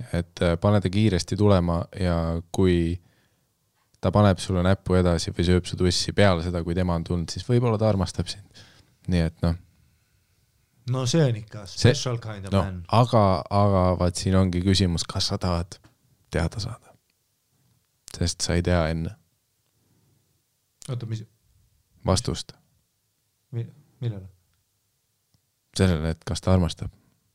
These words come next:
Speaker 1: Nagu vaat, kui tema tuleb enne,
Speaker 2: Ahah.
Speaker 1: on ju.
Speaker 2: Jah, jah, jah.
Speaker 1: Ja siis, kui ta, noh,
Speaker 2: Mhm.
Speaker 1: testi osa on see, et mis nüüd edasi saab.
Speaker 2: Mhm.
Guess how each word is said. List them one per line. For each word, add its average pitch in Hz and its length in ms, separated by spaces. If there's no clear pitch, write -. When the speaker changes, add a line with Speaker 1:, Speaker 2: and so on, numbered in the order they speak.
Speaker 1:
Nagu 98 220
vaat, 98 100
kui 101 160
tema 110 320
tuleb 92 320
enne, 113 240
Speaker 2:
Ahah. 80 140
Speaker 1:
on 80 100
ju. 85 160
Speaker 2:
Jah, 120 140
jah, 127 180
jah. - 80
Speaker 1:
Ja 92 80
siis, 101 260
kui 92 220
ta, 87 220
noh, 90 180
Speaker 2:
Mhm. 110 200
Speaker 1:
testi 101 340
osa 95 260
on 85 80
see, 92 160
et 85 160
mis 98 200
nüüd 90 180
edasi 98 300
saab. 80 240
Speaker 2:
Mhm. 113 200